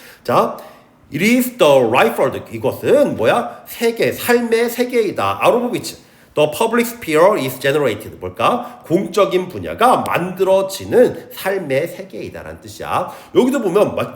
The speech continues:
마찬가지로 뭐야? 전치사 플러스 관계대명사니까 뒤에가 완전한 문장 나오겠지. 자, 공적인 분야가 만들어진대. 완전한 일형식 문장이야. 그리고,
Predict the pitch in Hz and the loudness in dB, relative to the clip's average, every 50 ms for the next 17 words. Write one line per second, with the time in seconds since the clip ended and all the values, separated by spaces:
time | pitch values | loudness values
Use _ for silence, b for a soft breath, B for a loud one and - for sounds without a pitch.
0 | 143 135 - - - - 170 151 123 104 90 95 120 165 208 - - 143 139 - | -8 -8 -6 -6 -6 -4 -4 -4 -4 -4 -2 0 2 2 2 2 -2 -6 -6 -4
1 | - 160 143 - 131 123 110 - - 196 233 233 - - 143 123 123 135 123 113 | -4 -6 -4 -4 -4 -4 -4 -2 -2 -2 -2 -2 -4 -6 -8 -6 -4 -4 -6 -6
2 | 104 98 - 87 85 85 - - 76 - - - 120 120 - 185 175 - - 98 | -8 -8 -10 -10 -12 -12 -12 -14 -16 -12 -8 -6 -4 -2 2 2 2 2 0 -2
3 | - 151 151 165 - - - - - 117 113 113 113 113 117 113 101 - - 85 | -4 -4 -6 -8 -8 -10 -10 -12 -10 -10 -8 -6 -6 -6 -6 -6 -8 -10 -10 -4
4 | 90 156 208 240 - B B B B B 135 - 165 175 - - 226 208 185 214 | -2 0 0 -2 -2 B B B B B -6 -2 -2 -4 0 2 2 2 2 2
5 | 240 247 240 220 208 175 147 139 139 208 214 190 139 - 117 131 123 - - 113 | 0 -2 -2 -2 0 2 2 2 4 2 2 2 2 0 -4 -4 -6 -6 -4 -4
6 | 135 151 - - 175 180 147 - 101 101 85 80 95 117 139 135 110 92 101 139 | -4 -4 -6 -10 -16 -14 -10 -8 -6 -6 -6 -6 -8 -8 -8 -8 -8 -8 -8 -8
7 | 147 139 135 127 113 110 117 113 113 104 82 71 78 123 185 208 - B B B | -8 -8 -10 -10 -10 -10 -10 -10 -8 -8 -8 -6 -4 -2 -2 -4 -4 B B B
8 | B B B - 269 302 254 151 151 190 240 240 - - | B B B -2 0 0 2 4 4 4 4 2 0 -8